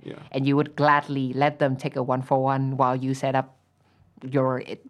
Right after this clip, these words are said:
Speaker 2: basically invincible board.
Speaker 1: Yeah. And then I, I suppose that's, 'cause another question I've always had, like, just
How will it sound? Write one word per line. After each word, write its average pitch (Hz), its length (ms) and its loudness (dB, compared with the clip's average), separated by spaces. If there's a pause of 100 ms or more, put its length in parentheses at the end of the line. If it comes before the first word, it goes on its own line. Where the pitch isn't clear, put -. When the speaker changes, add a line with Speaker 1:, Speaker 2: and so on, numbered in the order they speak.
(180)
Speaker 2:
basically 139 440 0
invincible 127 500 -6
board. - 300 -10 (200)
Speaker 1:
Yeah. 90 300 -10 (560)
And 107 160 -2
then 101 480 -2
I, 104 240 0
I 113 120 2
suppose 127 500 0
that's, - 560 -2 (280)
'cause 110 300 -6
another 143 300 2
question 113 280 0
I've 95 120 -2
always 101 340 2
had, 87 420 0
like, 76 320 -12
just 92 300 -12